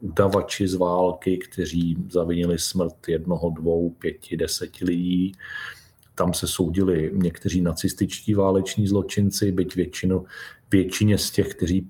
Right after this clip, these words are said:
páchali masakry nebo zvěrstva právě na území protektorátu, těm se podařilo utéct a nikdy nebyli potrestáni nebo prostě zmizeli ze světa.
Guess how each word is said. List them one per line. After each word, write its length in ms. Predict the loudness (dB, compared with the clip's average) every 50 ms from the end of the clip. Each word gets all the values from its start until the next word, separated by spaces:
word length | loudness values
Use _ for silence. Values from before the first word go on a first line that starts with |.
| -2 0
páchali 420 | 2 2 2 2 0 2 2 4
masakry 560 | 4 2 0 0 -2 -2 -4 -4 -2 0 0
nebo 340 | 2 2 2 2 2 2 2
zvěrstva 580 | 2 2 0 0 0 -2 -6 -4 0 0 0 0
právě 300 | 0 -2 -2 0 0 2
na 80 | 2
území 280 | 2 2 2 2 0 2
protektorátu, 600 | 0 0 0 -2 -4 -6 -4 -2 -2 -2 -2 -2
těm 220 | -4 -2 -2 -2
se 160 | -2 -2 -4 -4
podařilo 520 | -2 0 2 2 2 4 4 4 4 2
utéct 500 | 2 -2 -2 -2 -2 -2 -2 -2 -2 -2
a 20 |
nikdy 240 | 0 0 0 2 2
nebyli 260 | 0 2 2 0 0
potrestáni 680 | 0 -2 -4 -2 -2 -2 -2 -4 -4 -4 -2 0 0 2
nebo 140 | 0 0
prostě 340 | 0 -2 -6 -10 -6 -4 -4
zmizeli 420 | -2 0 0 0 2 2 2 2 0
ze 100 | -2 -2
světa. 580 | -2 0 0 0 0 0 0 2 2 2 0